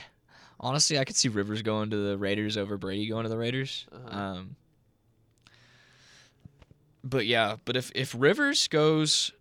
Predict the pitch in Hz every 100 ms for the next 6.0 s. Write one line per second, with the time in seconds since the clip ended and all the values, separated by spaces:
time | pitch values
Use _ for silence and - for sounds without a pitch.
0 | _ - 143 151 127 113 120 - 107 -
1 | 123 113 117 123 123 92 110 98 107 104
2 | - 104 104 101 98 104 123 - _ _
3 | - - 104 110 - 107 104 - - -
4 | - 104 104 110 101 95 98 92 - -
5 | _ _ _ _ _ - 127 135 123